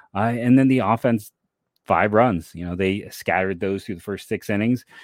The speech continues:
and it was enough. Josh Bell had three hits, including his fifth home run of the year. Andres Jimenez, who left with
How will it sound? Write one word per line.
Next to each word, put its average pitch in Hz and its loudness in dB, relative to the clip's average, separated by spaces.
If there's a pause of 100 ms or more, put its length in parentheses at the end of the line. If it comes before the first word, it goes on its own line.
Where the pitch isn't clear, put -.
(260)
and 101 0
it 107 2
was 104 0
enough. 117 2
Josh 110 -2
Bell 98 2
had 110 -4
three 107 -2
hits, 110 0
including 92 -2
his 95 -2
fifth - -4
home 98 0
run 98 0
of 92 -2
the 98 -4
year. 95 -2
Andres 92 -6
Jimenez, 95 -4
who 95 -12
left 95 -4
with 98 -8